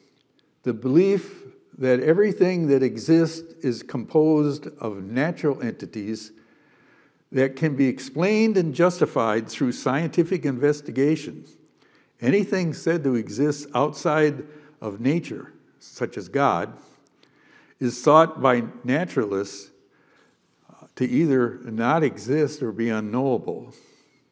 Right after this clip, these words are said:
Those who embrace materialistic, naturalistic assumptions find it impossible to believe in a supernatural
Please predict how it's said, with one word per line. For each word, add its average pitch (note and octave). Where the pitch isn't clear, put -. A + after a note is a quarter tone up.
Those F3
who D#3+
embrace D3+
materialistic, C#3+
naturalistic C3+
assumptions G#2
find F3+
it D3+
impossible B2
to C3
believe C#3
in C3
a A#2
supernatural B2+